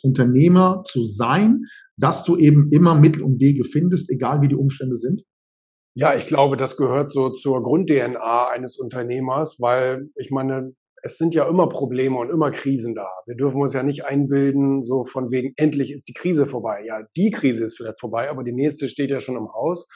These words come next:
Speaker 2: und die übernächste, die wartet auch schon. Also, ähm, es ist ja nur eine Aneinanderreihung von Krisen, das Leben.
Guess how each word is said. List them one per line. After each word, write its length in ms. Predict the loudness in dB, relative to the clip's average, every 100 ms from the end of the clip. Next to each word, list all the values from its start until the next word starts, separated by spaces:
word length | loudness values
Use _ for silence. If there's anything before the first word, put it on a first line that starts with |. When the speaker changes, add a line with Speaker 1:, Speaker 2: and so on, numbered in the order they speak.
| _
Speaker 2:
und 160 | -4 -2
die 60 |
übernächste, 520 | 0 0 0 0 -2 -2
die 140 | 0
wartet 300 | 0 -2 -6
auch 160 | -10 -12
schon. 220 | -16 -14
Also, 280 | -12 -10 -12 -16 -20 _ -6
ähm, 260 | -6 -6
es 140 | -8 -8
ist 140 | 0
ja 100 | 2
nur 160 | 2 0
eine 260 | -4 -6
Aneinanderreihung 840 | -4 -4 -4 -2 -2 -2 -4 -4 -6
von 260 | -10 -14 -14
Krisen, 500 | -10 -6 -6 -6 -6
das 180 | -8 -10
Leben. 440 | -12 -6 -6 -6